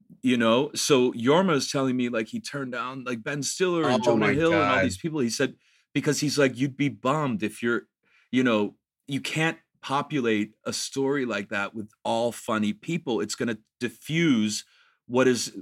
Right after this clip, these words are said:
Speaker 1: valuable at the core of the thing. You know, if everybody's trying to be funny, it's gonna lower the overall humor across
Speaker 2: Totally.
Speaker 1: the board.
Speaker 2: You know,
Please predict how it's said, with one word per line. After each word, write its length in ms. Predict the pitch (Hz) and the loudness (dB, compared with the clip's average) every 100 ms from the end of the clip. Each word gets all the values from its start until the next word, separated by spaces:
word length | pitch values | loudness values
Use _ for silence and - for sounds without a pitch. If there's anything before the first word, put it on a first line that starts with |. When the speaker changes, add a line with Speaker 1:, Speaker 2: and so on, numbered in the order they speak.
| - | -16
Speaker 1:
valuable 920 | 113 120 131 156 160 123 113 104 104 | -12 0 2 4 4 2 2 2 0
at 120 | 107 | -4
the 60 | 104 | -8
core 360 | - - 131 110 | -8 -4 0 0
of 120 | 98 | 0
the 80 | 98 | -6
thing. 420 | - 180 165 82 85 | -4 -2 -2 -4 -6
You 100 | 95 | -4
know, 160 | 98 | -2
if 80 | 104 | -2
everybody's 500 | 117 156 190 160 139 | -2 -2 0 0 -2
trying 240 | - 131 127 | -2 -4 -4
to 40 | |
be 120 | 107 | -6
funny, 520 | 104 - 135 117 92 90 _ _ | -6 -6 -4 -4 -4 -10 _ _
it's 140 | 110 | -8
gonna 240 | - 139 127 - - _ - | -2 0 0 -4 -20 _ -6
lower 500 | 123 156 165 123 113 | 0 2 4 2 2
the 160 | 110 | 0
overall 680 | 120 135 123 120 107 104 104 _ | 0 0 0 -2 -2 -2 -6 _
humor 380 | - 143 135 98 | -4 -4 -2 -2
across 360 | 98 101 90 - | -4 -8 -10 -4
Speaker 2:
Totally. 280 | 170 160 | 0 2
Speaker 1:
the 80 | 135 | 4
board. 160 | 147 147 | 2 2
Speaker 2:
You 80 | |
know, 60 | 151 | -2